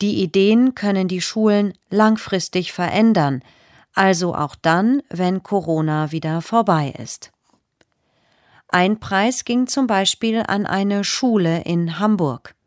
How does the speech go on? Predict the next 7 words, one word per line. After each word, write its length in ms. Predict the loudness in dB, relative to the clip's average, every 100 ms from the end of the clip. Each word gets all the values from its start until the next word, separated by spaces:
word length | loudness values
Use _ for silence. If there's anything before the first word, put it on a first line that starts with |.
| _ _ _ -20 -20 _
Sie 260 | -2 -2
heißt 520 | 2 2 2 -2 -8 -18 _ _ _ _
Grund- 420 | -6 2 4 4 0
und 260 | -2 -2
Stadtteilschule 1120 | -2 0 -2 0 0 0 0 0 2 2 2 0 -2
Alter 440 | 0 0 -2 -6
Teichweg. 840 | -2 0 2 0 -4 -6 -6 -12